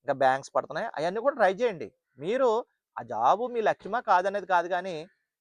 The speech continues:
అందులో, ఆ, ఏ ప్యాటర్న్‌లో అడుగుతున్నాడు, టైమ్ మెయింటెనెన్స్ ఎలా పెడుతున్నాం మనం, బబ్లింగ్ ఎలా చేస్తున్నాం, ఇవన్నీ కూడా తెలుస్తాయి ఖచ్చితంగా. కాబట్టి ఇంకా మీకు క్లారిటీ ఎప్పుడు వస్తుందంటే జాబ్ క్యాలెండర్ వల్ల వస్తది. జాబ్ క్యాలెండర్‌ని ఎందుకు మనం బేస్ చేసుకోవాల్సి వస్తుందంటే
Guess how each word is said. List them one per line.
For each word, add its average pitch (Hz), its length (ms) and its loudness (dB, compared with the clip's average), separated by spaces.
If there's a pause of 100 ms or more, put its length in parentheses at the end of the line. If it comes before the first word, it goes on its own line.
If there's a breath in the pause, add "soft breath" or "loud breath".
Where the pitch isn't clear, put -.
(140)
అందులో, 190 420 2 (500)
ఆ, 135 120 -4
ఏ 139 160 0
ప్యాటర్న్‌లో 220 440 4
అడుగుతున్నాడు, 190 460 0
టైమ్ 180 300 2
మెయింటెనెన్స్ 220 300 -8
ఎలా 190 140 4
పెడుతున్నాం 175 340 -4
మనం, 190 200 -4
బబ్లింగ్ 175 340 -2
ఎలా 202 120 0
చేస్తున్నాం, 185 400 -4
ఇవన్నీ 175 260 -4
కూడా 214 220 -10
తెలుస్తాయి 156 320 -10
ఖచ్చితంగా. 127 400 -10 (520)
కాబట్టి 143 460 -2 (280)
ఇంకా 156 240 -2
మీకు 277 260 -6
క్లారిటీ 202 360 0
ఎప్పుడు 185 160 -4
వస్తుందంటే 147 600 -2 (160)
జాబ్ 123 240 0
క్యాలెండర్ 113 400 -6
వల్ల 113 140 -6
వస్తది. - 260 -20 (480)
జాబ్ 175 300 2
క్యాలెండర్‌ని 240 440 4
ఎందుకు 233 220 -4
మనం 226 200 -6
బేస్ 214 220 0
చేసుకోవాల్సి 202 340 -6
వస్తుందంటే 170 600 -4